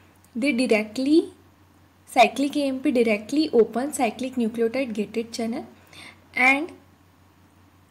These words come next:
also it functions through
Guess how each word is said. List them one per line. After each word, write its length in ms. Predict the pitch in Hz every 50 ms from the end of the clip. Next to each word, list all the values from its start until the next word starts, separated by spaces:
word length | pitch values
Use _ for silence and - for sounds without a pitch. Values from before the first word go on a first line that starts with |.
| _ _ _ _ _ _ _ _ _ -
also 760 | 254 254 254 254 269 262 - - 359 349 302 285 330 - - - - - _ _ _ _ _ _ _ _ _ _ _ _ _ _ _ _ _ _ _ _ _ _ _ _ _ _ _ _ _ _ _ _ _ _ -
it 140 | - 294 - - - - - _ _ -
functions 640 | - - 262 254 233 240 - - - 208 214 214 -
through 340 | - - 277 254 277 330